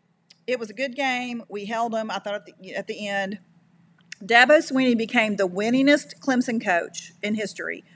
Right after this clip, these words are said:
with one hundred and sixty-six wins, passing Frank Howard. Um,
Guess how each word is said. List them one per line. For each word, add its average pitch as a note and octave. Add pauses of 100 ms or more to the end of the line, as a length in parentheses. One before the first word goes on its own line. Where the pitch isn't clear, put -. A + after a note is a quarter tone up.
with F#3
one F#3
hundred A#3
and G#3+
sixty-six B3
wins, G3+
passing B3
Frank A#3
Howard. - (800)
Um, E3+